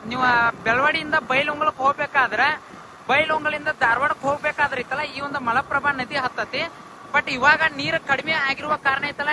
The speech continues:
ನೀರಿಲ್ಲ. ಇಲ್ಲ ಅಂತಂದ್ರೆ ಇಲ್ಲಿ ತನ ಫುಲ್ ಇರ್ತತ್ ನೀರಿಲ್ಲ, ಯಾವಾಗಿದ್ರು ಫುಲ್ ಆಗಿರ್ತತ್ ನೀರಿದೆ. ಇವಾಗ ಪ್ರೆಸೆಂಟ್ ಐತಲ್ಲ ನೀರಿಲ್ಲ,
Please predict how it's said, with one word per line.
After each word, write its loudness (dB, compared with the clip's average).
ನೀರಿಲ್ಲ. -6
ಇಲ್ಲ -4
ಅಂತಂದ್ರೆ -2
ಇಲ್ಲಿ -12
ತನ -4
ಫುಲ್ -10
ಇರ್ತತ್ -10
ನೀರಿಲ್ಲ, -8
ಯಾವಾಗಿದ್ರು 2
ಫುಲ್ -4
ಆಗಿರ್ತತ್ -4
ನೀರಿದೆ. -2
ಇವಾಗ 6
ಪ್ರೆಸೆಂಟ್ -2
ಐತಲ್ಲ -2
ನೀರಿಲ್ಲ, -2